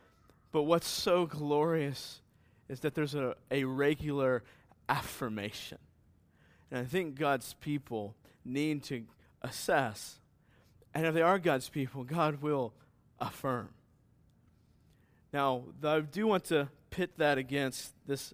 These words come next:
idea that when we do walk without assurance, that we tend to be ineffective in the kingdom. We tend to be confused. We tend to, we tend to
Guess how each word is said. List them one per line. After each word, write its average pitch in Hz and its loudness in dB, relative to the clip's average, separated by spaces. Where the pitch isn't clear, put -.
idea 135 0
that 120 0
when 156 2
we 143 2
do 160 0
walk 147 8
without 165 8
assurance, 139 -2
that 175 6
we 175 4
tend 240 2
to 170 -4
be 135 -2
ineffective 160 -2
in 139 -4
the 131 -2
kingdom. 123 -6
We 139 -8
tend 202 -2
to 208 -2
be 180 -4
confused. 156 -4
We 131 -8
tend 196 -2
to, 156 0
we 156 -8
tend 196 0
to 139 2